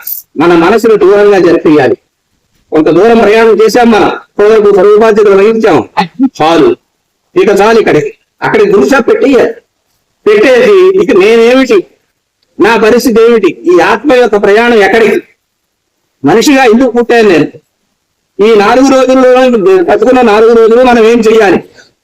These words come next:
ఏం చేస్తే మళ్ళా జన్మ లేకుండా భగవంతుడి పాదాల దగ్గర కూర్చునేటటువంటి అవకాశం మనకు వస్తుంది అనేటటువంటి ఆలోచన చెయ్యాలి. అసలు త్రికరణ శుద్ధిగా ఉండాలి,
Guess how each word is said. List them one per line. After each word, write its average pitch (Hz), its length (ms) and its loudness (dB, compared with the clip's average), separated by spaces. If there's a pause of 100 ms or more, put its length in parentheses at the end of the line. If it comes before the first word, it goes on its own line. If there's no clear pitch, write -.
(340)
ఏం 262 160 2
చేస్తే 254 540 0
మళ్ళా 247 540 0 (220)
జన్మ 226 400 0
లేకుండా 233 720 2
భగవంతుడి 220 500 0
పాదాల 220 420 0
దగ్గర 220 440 2
కూర్చునేటటువంటి 226 1080 -2
అవకాశం 214 460 0
మనకు 226 220 2
వస్తుంది - 560 0 (1300)
అనేటటువంటి 220 680 0
ఆలోచన 202 380 2
చెయ్యాలి. 233 460 0
అసలు 202 1000 -2 (160)
త్రికరణ 226 540 -4
శుద్ధిగా - 680 -4 (1080)
ఉండాలి, 370 380 0